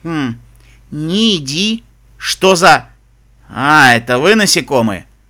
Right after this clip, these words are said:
И какого перца вам тут нужно?" "Доброй ночи", быстро сказал Шон, выступая вперед.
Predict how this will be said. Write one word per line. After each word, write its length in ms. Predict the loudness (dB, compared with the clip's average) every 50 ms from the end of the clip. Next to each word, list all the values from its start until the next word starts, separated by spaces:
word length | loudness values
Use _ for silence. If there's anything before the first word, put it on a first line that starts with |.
| _ _ _ _ _ _ _ _ -16
И 100 | -14 -12
какого 340 | -12 -8 -2 0 0 0
перца 380 | 2 2 2 2 2 2 0 -2
вам 140 | -2 -2 -4
тут 160 | -6 -6 -6
нужно?" 420 | -4 -4 -2 -2 -2 -2 -4 -4 -6 _ _ _ _ _ _ _ _ _ _ _ _ _ -12
"Доброй 320 | -8 -6 -4 -2 -2 0
ночи", 380 | 0 0 -2 -4 -6 -8 -12 -18 _ _ _ _ _ _ _ _ _ _
быстро 440 | -16 -10 -6 -6 -6 -6 -8 -10 -12
сказал 320 | -12 -10 -8 -8 -6 -6
Шон, 280 | -6 -6 -4 -4 -4 -4
выступая 440 | -4 -6 -8 -10 -10 -8 -6 -6 -8
вперед. 400 | -8 -8 -10 -8 -8 -8 -10